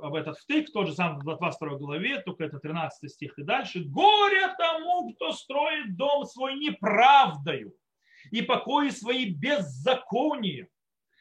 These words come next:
заставляет ближнего своего работать даром и заработка ему не отдает ему. Кто говорит построить себе дом высокий, верх-,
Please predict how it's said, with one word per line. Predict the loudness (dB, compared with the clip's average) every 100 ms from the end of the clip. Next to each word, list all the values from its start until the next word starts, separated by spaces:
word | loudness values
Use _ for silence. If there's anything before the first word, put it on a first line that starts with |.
| -20 -18
заставляет | -2 0 2 0 -2 2 4 4 2 0
ближнего | -4 -2 -4
своего | 0 2
работать | 2 0 0 0 -2 2
даром | 4 6 4 0
и |
заработка | 0 2 2 0 -2
ему | -2 -2
не | -4
отдает | -4 0 2 2 4 4 4 0
ему. | -10 -12 _ _ _ _
Кто | 0 4 6
говорит | 6 4 2 2 0 -2 -2
построить | -2 -2 0 0 0 -6
себе | -10 -6 -2
дом | 0 0 0
высокий, | -4 -2 -2 -2 -4
верх-, | -2